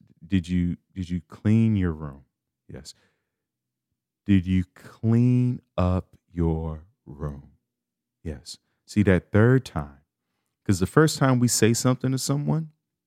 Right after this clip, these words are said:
they don't even really know we're talking to them. They're not really paying attention. And even in, with ourselves, the first time we say something to ourselves, even if you're, you know, with your self-talk and affirmations, uh, you know, if you're saying, "I love you" and all that stuff,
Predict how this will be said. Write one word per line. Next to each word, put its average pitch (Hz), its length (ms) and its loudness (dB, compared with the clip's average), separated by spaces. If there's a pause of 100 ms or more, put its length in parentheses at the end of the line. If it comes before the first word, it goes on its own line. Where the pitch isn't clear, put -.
(1300)
they 113 120 6
don't 143 260 6
even 131 260 4
really 127 220 4
know 123 160 2
we're 120 100 2
talking 120 420 0
to 82 80 -2
them. 71 200 -10
They're 101 140 -2
not 127 120 0
really 101 220 2
paying 92 260 -2
attention. 87 460 -6 (320)
And 113 180 6
even 131 380 4
in, 120 240 2
with 120 180 4
ourselves, 123 460 0
the 87 60 0
first - 260 0
time 101 120 0
we 101 80 0
say 101 200 2
something 98 300 -2
to 98 160 0
ourselves, 101 760 -4 (500)
even 135 220 6
if 123 120 2
you're, 123 180 6
you 123 140 0
know, 113 200 4
with 104 180 -6
your 95 80 0
self-talk 98 600 0
and 98 80 0
affirmations, 95 800 -2 (560)
uh, - 60 -10
you 107 100 0
know, 90 180 2
if 95 140 -2
you're 101 100 2
saying, 98 360 0
"I 87 80 2
love 90 320 2
you" 98 240 0
and 92 100 0
all 92 160 2
that 98 160 -2
stuff, 104 280 -4